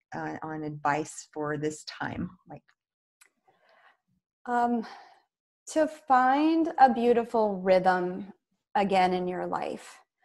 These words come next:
Speaker 1: Mm-hmm.
Speaker 2: So many people are struggling right now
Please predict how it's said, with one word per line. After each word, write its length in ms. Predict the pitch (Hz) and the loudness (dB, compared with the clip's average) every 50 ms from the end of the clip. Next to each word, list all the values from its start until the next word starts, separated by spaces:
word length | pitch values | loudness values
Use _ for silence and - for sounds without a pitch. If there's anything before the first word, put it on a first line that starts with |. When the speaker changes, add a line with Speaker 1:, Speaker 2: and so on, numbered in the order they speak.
| _ _ - - 180 - 180 | _ _ -20 -18 -14 -10 -8
Speaker 1:
Mm-hmm. 200 | 175 185 190 185 | -8 -8 -8 -8
Speaker 2:
So 260 | - - 233 214 214 | -6 -2 -2 0 0
many 360 | 220 220 226 226 247 254 269 | 0 0 2 2 2 0 0
people 320 | 254 254 240 226 240 233 220 | 0 -2 -2 -2 0 0 0
are 140 | 208 202 | 0 0
struggling 500 | 202 - - 220 208 202 208 208 202 202 | -2 -4 -4 -4 -2 -2 -2 -2 -2 0
right 200 | 202 196 190 190 | 0 0 0 0
now 340 | - 190 190 190 190 190 185 | -2 -2 -2 -2 -2 -4 -6